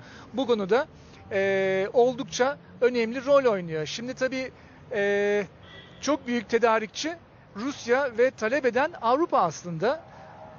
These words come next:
Avrupa özellikle Odessa ve, e, Kırım'daki sıkıntıdan dolayı bazı limanları, e,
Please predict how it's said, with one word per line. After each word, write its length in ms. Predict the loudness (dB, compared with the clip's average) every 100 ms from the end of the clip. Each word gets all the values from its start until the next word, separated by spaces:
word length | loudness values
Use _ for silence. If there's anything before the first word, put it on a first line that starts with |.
| 0
Avrupa 340 | 0 2 4
özellikle 760 | 4 4 0 -2 -4 -4 0 0 -2 -20 -20 -20 -20 -20 -8 -2
Odessa 640 | -2 -2 0 2 2 0 -2
ve, 320 | 0 0 0 -2
e, 280 | -2 -2 -2
Kırım'daki 640 | -2 -2 2 2 0 -2 -4 -6 -20 -20 -20
sıkıntıdan 680 | -16 -10 -4 -2 2 2 2
dolayı 420 | 2 0 0 -2 -8 -16 -20 -4
bazı 500 | 0 2 2 0 -2 -2
limanları, 600 | -4 0 0 0 -2 -2 -4 -12 -20 -20 -20
e, 100 | -8